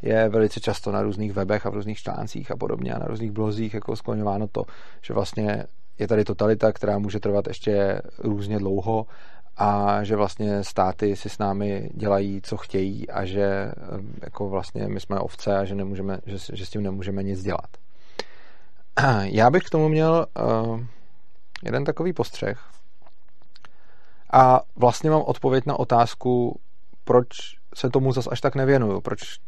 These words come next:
jako samozřejmě o tomhletom tématu, jako ono se o něm nedá moc nemluvit, takže o něm samozřejmě někdy něco napíšu, někdy tady o něm, eh, někdy tady o něm mluvíme, ale samozřejmě to není naše jako primární téma. A není to naše primární téma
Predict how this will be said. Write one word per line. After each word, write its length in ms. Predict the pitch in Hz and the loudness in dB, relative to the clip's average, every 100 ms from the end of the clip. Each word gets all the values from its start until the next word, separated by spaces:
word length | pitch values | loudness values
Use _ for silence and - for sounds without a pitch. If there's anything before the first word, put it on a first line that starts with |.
| - | -6
jako 240 | 107 - - | -4 -4 -4
samozřejmě 400 | 107 101 101 104 | 0 0 0 0
o 80 | |
tomhletom 360 | - 101 104 101 | 0 2 2 2
tématu, 440 | 95 92 101 101 95 - | 2 2 0 -2 -4 -6
jako 200 | - - - - - - - - - - | -6 -6 -8 -8 -8 -8 -8 -8 -8 -6
ono 100 | 98 | -4
se 180 | 104 104 | 0 2
o 100 | 101 | 4
něm 120 | 101 | 4
nedá 220 | 101 110 | 4 4
moc 140 | 110 | 4
nemluvit, 340 | 107 107 127 113 | 2 4 6 6
takže 240 | 104 98 | 6 2
o 60 | 101 | 2
něm 120 | 101 | 2
samozřejmě 420 | 104 101 98 104 | -2 -2 0 0
někdy 220 | 202 101 | 0 0
něco 220 | 104 101 98 | -2 0 -2
napíšu, 560 | - 104 - 110 107 | -2 -4 -2 0 0
někdy 260 | 104 101 101 | 0 -4 -2
tady 180 | 98 101 | 0 0
o 80 | |
něm, 280 | 101 101 98 - | 0 -2 -2 -4
eh, 200 | 104 104 | -6 -4
někdy 220 | 98 98 | -4 -2
tady 180 | 98 98 | -2 0
o 80 | 104 | 0
něm 140 | 101 | 0
mluvíme, 440 | 98 92 101 104 113 - - - - | -2 -2 -2 -2 -4 -8 -8 -8 0
ale 120 | - | 2
samozřejmě 320 | 123 135 135 135 | 4 4 4 4
to 80 | |
není 240 | 143 139 147 | 4 4 4
naše 380 | 131 - 113 - | 4 4 2 0
jako 220 | - - 104 | -4 -4 -2
primární 460 | 110 104 104 104 | 0 2 2 0
téma. 400 | 98 98 90 90 - - - - - - | 0 -2 -2 -6 -8 -8 -8 -8 -4 2
A 200 | 98 101 | 4 4
není 180 | 107 | 2
to 100 | 107 | 2
naše 200 | 120 110 | 0 0
primární 420 | 117 113 110 113 113 | 0 2 2 2 0
téma 400 | 113 117 120 | 0 0 -2